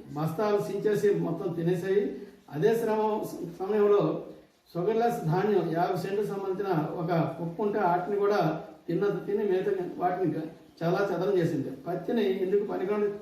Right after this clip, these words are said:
తొక్కేశాయి. ఆ రకంగా జరిగిన నష్టాన్ని మరి అంచనా వేసి అటవీ శాఖ అధికారులు పరిహారం ఇవ్వాలని,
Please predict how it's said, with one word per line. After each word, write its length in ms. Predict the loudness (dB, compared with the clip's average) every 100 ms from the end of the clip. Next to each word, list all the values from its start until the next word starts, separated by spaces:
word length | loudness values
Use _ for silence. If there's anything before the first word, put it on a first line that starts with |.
| -10
తొక్కేశాయి. 460 | -4 0 0 -2 -4 -10 -20 -20 -14 -2
ఆ 120 | 0
రకంగా 420 | 0 -2 -2 0 -2 -4 -10
జరిగిన 380 | -6 2 4 4 0 -6 -4
నష్టాన్ని 560 | -2 -2 -2 0 0 0 -4 -16 -20 _ _ -20 -20 _ _ -4
మరి 280 | 0 4 2 0 -8 -8
అంచనా 340 | -4 0 2
వేసి 360 | 6 4 4 0
అటవీ 280 | 0 2 2
శాఖ 240 | 2 -2 -2
అధికారులు 480 | -4 -4 -2 0
పరిహారం 460 | 0 -2 -2 0 0
ఇవ్వాలని, 480 | 2 2 2 2